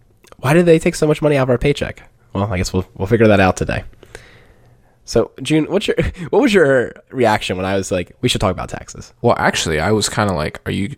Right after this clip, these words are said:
Speaker 2: are you kidding me? I love taxes. I love talking about taxes. I don't <laughs> love the idea of taxes."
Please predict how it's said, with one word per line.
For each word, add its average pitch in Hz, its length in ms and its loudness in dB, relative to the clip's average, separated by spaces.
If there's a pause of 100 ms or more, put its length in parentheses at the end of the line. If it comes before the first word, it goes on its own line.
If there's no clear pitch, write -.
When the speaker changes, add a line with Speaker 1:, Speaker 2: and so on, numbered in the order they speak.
Speaker 2:
are 104 60 0
you 101 140 0
kidding 117 320 -2
me? 165 280 -2
I 110 120 0
love 127 200 2
taxes. - 540 -10
I 170 120 -4
love 135 180 0
talking - 280 -10
about - 140 2
taxes. - 420 -4 (260)
I 127 60 4
don't 185 300 2
<laughs> - 0 -
love 120 340 2
the 104 140 0
idea 98 320 0
of 87 80 -6
taxes." - 520 -8